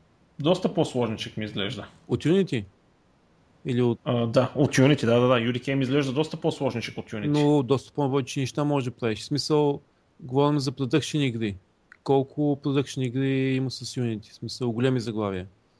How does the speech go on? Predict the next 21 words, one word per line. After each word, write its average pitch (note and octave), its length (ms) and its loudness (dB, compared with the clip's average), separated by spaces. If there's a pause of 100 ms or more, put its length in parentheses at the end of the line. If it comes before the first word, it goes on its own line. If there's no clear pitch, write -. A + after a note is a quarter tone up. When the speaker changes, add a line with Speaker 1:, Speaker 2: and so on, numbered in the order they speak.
(260)
Speaker 1:
Ми, C3+ 340 -4
не B2 120 -2
се - 160 -6
сещам E3+ 340 -2
за C3 120 -2
нито G3 200 -2
едно, G2+ 180 -4
между - 260 -10
другото. - 480 -12
Speaker 2:
Именно. E3 380 2 (680)
Ако C#3 180 -4 (280)
почнеш C#3+ 320 -4
от A#2 100 -8
Gears C#3 380 2
of - 100 -12
War B2+ 160 2
с - 160 -8
U A#2 300 -6
D - 20 -12
K, A#2+ 300 0
Batman, A#2 560 -4